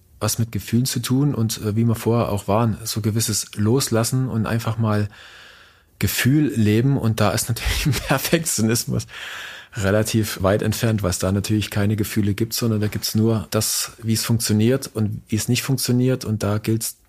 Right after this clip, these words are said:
was zu finden, dass es besser funktioniert. Und das, den Perfektionismus loszulassen, äh, ist, glaube ich, für mich eine Aufgabe, die es dann irgendwo außerhalb, oder für mich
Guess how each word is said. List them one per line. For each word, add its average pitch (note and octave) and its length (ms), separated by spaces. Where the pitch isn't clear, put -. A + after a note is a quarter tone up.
was G2 180
zu - 80
finden, A2 420
dass G#2 180
es G2+ 80
besser A#2+ 260
funktioniert. G2 480
Und G2 180
das, - 480
den G2+ 120
Perfektionismus A2 920
loszulassen, A#2 800
äh, G#2+ 280
ist, - 160
glaube G#2+ 240
ich, G2+ 80
für - 120
mich A2 380
eine G2+ 180
Aufgabe, A2 800
die A2 60
es G#2+ 100
dann G#2 180
irgendwo G#2 440
außerhalb, G2 600
oder G2 320
für - 140
mich A#2+ 340